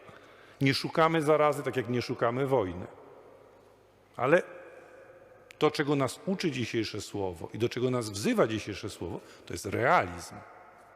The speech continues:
Trzeba realistycznie podchodzić do rzeczywistości nas otaczającej. Tego oczekuje od nas Bóg, który jest Stwórcą i podtrzymuje cały świat w istnieniu swoim słowem.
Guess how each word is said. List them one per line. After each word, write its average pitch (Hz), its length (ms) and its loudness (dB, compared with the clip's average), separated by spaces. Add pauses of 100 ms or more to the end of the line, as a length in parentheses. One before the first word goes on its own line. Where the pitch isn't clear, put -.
(320)
Trzeba 107 200 -4
realistycznie 170 640 2
podchodzić 131 580 -4 (240)
do 127 80 0
rzeczywistości 113 720 -2
nas 110 180 -4
otaczającej. 101 800 -4 (1200)
Tego 156 240 6
oczekuje 156 420 4
od 139 80 4
nas 143 220 0
Bóg, 131 300 2
który 156 300 2
jest - 220 0
Stwórcą 139 640 0
i 175 80 -2
podtrzymuje 151 680 0
cały 185 320 2
świat 180 320 2
w - 120 -12
istnieniu 143 600 0
swoim 165 400 -2
słowem. 98 580 -2